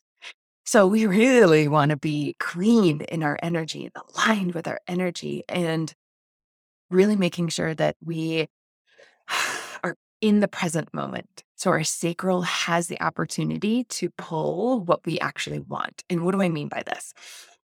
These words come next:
If we are stuck in the what ifs and the shoulds of our mind, we are projecting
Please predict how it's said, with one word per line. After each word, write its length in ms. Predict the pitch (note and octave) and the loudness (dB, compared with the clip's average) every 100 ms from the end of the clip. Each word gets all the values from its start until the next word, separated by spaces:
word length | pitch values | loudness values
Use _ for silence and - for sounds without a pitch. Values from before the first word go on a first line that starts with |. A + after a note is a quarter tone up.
| _ _ _ _ _ _ - | _ _ _ _ _ _ -4
If 200 | F#3 G#3 | -2 2
we 140 | A#3+ | 2
are 80 | C#4 | 2
stuck 280 | - F3+ F#3 | 0 -2 2
in 100 | F3 | 0
the 80 | |
what 220 | D3+ D#3 - | 0 -2 -2
ifs 460 | - - - - _ _ _ | -6 -8 -10 -10 _ _ _
and 160 | F3 E3+ | -6 -4
the 60 | D#3 | -2
shoulds 840 | - - - - - - - - _ _ _ - | -2 -4 -4 -6 -8 -16 -16 -16 _ _ _ -2
of 400 | E3 D#3+ E3 D#3+ - _ _ _ - | 2 2 0 -8 -14 _ _ _ -6
our 180 | D#3+ D3+ | -6 -4
mind, 640 | D3+ - - - B3 - _ _ _ _ _ _ _ _ _ _ F3+ | -2 -2 -4 -2 -4 -4 _ _ _ _ _ _ _ _ _ _ 0
we 160 | G3+ | 4
are 80 | F#3+ | 4
projecting 880 | - F3+ D#3+ D3+ - E3+ F#3+ B3+ | 2 -2 0 -2 -2 0 2 2